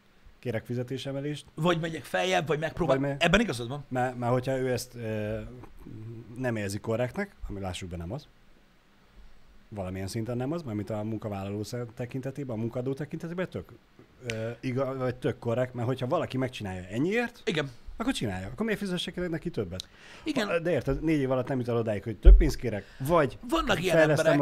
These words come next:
Speaker 1: magam is, lé-, előrébb lépek, vagy elmegyek innen és dolgozok máshol, mert én ennél többet érek, akkor azért az ő hibája
Speaker 2: Ez
Speaker 1: is.
Speaker 2: nyilván, ebben teljesen igazad van, hogy az ő hibája is, de a rendszer attól még így működik.
Speaker 1: Hát
Speaker 2: Érted?
Speaker 1: persze,
Speaker 2: Mert
Speaker 1: persze, de pont azért mondom, mert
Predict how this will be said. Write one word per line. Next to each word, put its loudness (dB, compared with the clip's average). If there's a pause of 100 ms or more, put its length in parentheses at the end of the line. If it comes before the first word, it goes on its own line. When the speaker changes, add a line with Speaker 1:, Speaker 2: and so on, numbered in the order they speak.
Speaker 1:
magam 2
is, 0
lé-, -2
előrébb 0
lépek, 2
vagy 0
elmegyek 0
innen 0
és -2
dolgozok 0
máshol, -2
mert -2
én -2
ennél -2
többet -4
érek, -2 (640)
akkor -2
azért 2
az 2
ő 4
hibája 0
Speaker 2:
Ez 4
Speaker 1:
is. -12
Speaker 2:
nyilván, 8
ebben 6
teljesen 4
igazad -4
van, -2
hogy 2
az 0
ő 2
hibája 0
is, 0
de 2
a 8
rendszer 4
attól 0
még -6
így -6
működik. -8 (140)
Speaker 1:
Hát -8
Speaker 2:
Érted? 0
Speaker 1:
persze, 0 (120)
Speaker 2:
Mert -2
Speaker 1:
persze, 6
de 6
pont 2
azért 2
mondom, 2
mert -2